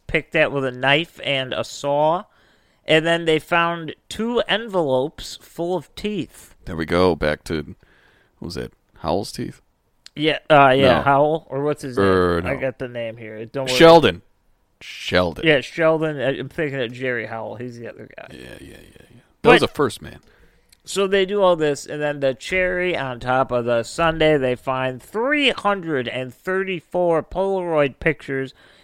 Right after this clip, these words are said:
Speaker 1: and thirty-four prints of various male individuals in all different stages of torture, some being before, during, and after murder.
Speaker 2: There you go.
Speaker 1: Um, three hundred and thirty-four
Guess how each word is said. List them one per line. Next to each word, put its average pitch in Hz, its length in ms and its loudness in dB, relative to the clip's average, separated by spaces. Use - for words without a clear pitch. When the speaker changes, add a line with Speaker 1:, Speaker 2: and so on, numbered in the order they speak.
Speaker 1:
and 135 200 -4
thirty-four 208 840 4
prints - 720 2
of 131 160 -2
various 147 460 -2
male 135 300 0
individuals 123 880 -10
in 131 120 -10
all 165 300 -2
different 143 400 -8
stages 127 480 -6
of 113 160 -12
torture, 156 600 -6
some 165 540 -2
being 135 580 -8
before, 175 400 -4
during, 135 320 -2
and 123 100 -6
after 175 680 2
murder. 143 640 -4
Speaker 2:
There 76 160 -10
you 76 100 -10
go. 71 380 -4
Speaker 1:
Um, 143 480 -6
three 202 260 -4
hundred 208 300 -4
and 180 160 -14
thirty-four 165 880 0